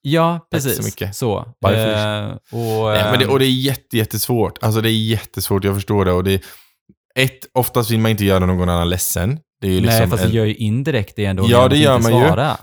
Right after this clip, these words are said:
Speaker 2: Men det blir ju, det blir ju svår, en svår grej. Och många hoppas väl på, många hoppas nog bara, "Ah, men det rinner kanske lite ur sanden om
Speaker 1: Mm.
Speaker 2: jag ignorerar det här nu." Eh, och tyvärr så funkar det inte så, för människor är ju,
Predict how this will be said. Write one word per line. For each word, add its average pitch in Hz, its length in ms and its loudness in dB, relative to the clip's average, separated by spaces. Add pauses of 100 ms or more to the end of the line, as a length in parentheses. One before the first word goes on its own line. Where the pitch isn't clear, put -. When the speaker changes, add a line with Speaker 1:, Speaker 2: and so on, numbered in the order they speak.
Speaker 2:
Men 120 100 -2
det 120 80 4
blir 117 220 0
ju, 107 200 2
det 120 140 -4
blir 107 160 -2
ju 101 160 2
svår, 123 420 -2
en 110 100 0
svår 101 260 -2
grej. 104 220 0
Och 113 120 0
många 113 300 2
hoppas 110 420 0
väl 117 140 2
på, 110 360 -2 (400)
många 117 440 0
hoppas 117 320 -2
nog 87 100 -2
bara, 87 280 -4
"Ah, 107 80 -2
men 107 160 -2
det 107 80 -2
rinner 98 260 -2
kanske 95 260 -6
lite 90 200 -4
ur 90 40 -4
sanden 90 520 -2
om 107 160 -2
Speaker 1:
Mm. 104 240 0
Speaker 2:
jag 87 300 -2 (380)
ignorerar 98 560 0
det 131 80 -2
här 101 160 0
nu." 104 180 -6 (500)
Eh, 101 640 4
och 117 300 -2
tyvärr 135 360 4
så 135 220 -2
funkar 120 300 0
det 127 40 4
inte 123 140 -2
så, 101 280 0
för 104 140 -4
människor 98 640 0
är 92 140 -2
ju, 92 180 0